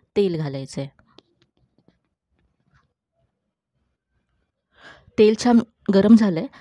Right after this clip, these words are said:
आता यामध्ये अर्धा चमचा मोहरी घालायची आहे. मोहरी छान तडतडले. आता यामध्ये अर्धा चमचा जिरं घालूया. जिरंसुद्धा छान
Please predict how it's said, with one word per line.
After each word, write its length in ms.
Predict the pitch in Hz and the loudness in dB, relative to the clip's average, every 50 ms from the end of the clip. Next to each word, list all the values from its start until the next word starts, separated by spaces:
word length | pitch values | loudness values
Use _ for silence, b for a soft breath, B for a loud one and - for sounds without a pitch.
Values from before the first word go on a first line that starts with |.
| B B - | B B -10
आता 140 | - - 208 | -4 -2 -2
यामध्ये 520 | 208 214 208 220 220 220 196 160 190 202 - _ - | 0 0 0 0 0 0 -2 -2 -4 -6 -6 _ -4
अर्धा 240 | 180 170 151 190 208 | -4 -4 -2 -2 -4
चमचा 420 | 214 - 233 214 185 - - 190 | -2 0 -2 -2 -2 -2 -2 -2
मोहरी 360 | 196 202 190 175 175 180 208 | 0 2 2 2 2 2 0
घालायची 460 | 202 180 156 143 143 139 - - - 208 | 0 -2 -2 -4 -6 -8 -10 -10 -10 -10
आहे. 100 | 269 294 B B B B B B B - | -10 -10 B B B B B B B -4
मोहरी 320 | 202 208 208 214 226 240 240 - | -2 0 0 0 0 -2 -4 -4
छान 160 | - 240 220 220 - | -4 -2 -2 -2 -2
तडतडले. 520 | 190 175 - - 190 185 165 160 170 226 269 b b b b b - | -4 -6 -4 -6 -6 -6 -6 -6 -8 -10 -12 b b b b b -8
आता 180 | 175 175 175 | -6 -4 -2
यामध्ये 380 | 180 180 175 170 175 175 202 240 | -2 -2 -2 -2 -4 -4 -4 -4
अर्धा 300 | - 175 147 127 180 175 | -4 -4 -4 -4 -6 -6
चमचा 320 | - 190 175 170 - 233 | -4 -6 -8 -6 -6 -6
जिरं 300 | 226 202 214 220 208 202 | -4 0 2 2 2 2
घालूया. 400 | 185 170 147 131 131 123 131 127 - - _ b b b b b b _ _ _ _ _ _ _ _ _ _ _ - | 0 0 -4 -4 -6 -8 -10 -10 -12 -16 _ b b b b b b _ _ _ _ _ _ _ _ _ _ _ -6
जिरंसुद्धा 440 | - 202 202 220 220 - 208 - 233 240 - | -2 0 0 0 0 -2 -2 -2 -2 -2 -2
छान 160 | 226 214 214 | -4 -2 -2